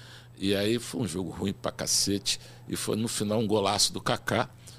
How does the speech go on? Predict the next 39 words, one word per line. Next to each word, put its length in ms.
E 80
o 60
Ronaldo 480
não 120
jogou 300
nada 300
e 20
tava 300
gordo. 380
Aí 60
a 40
galera 320
do 100
Brasil 460
fez 200
a 60
piada 380
com 100
a 60
foto 260
do 100
Kaká. 480
E 60
a 40
foto 280
do 80
Ronaldo 320
tinha 180
Kaká, 560
cocô, 400
né? 240
Assim, 320
botou 320
isso 260
no, 240
no 100
negócio. 540
E 180
aí, 340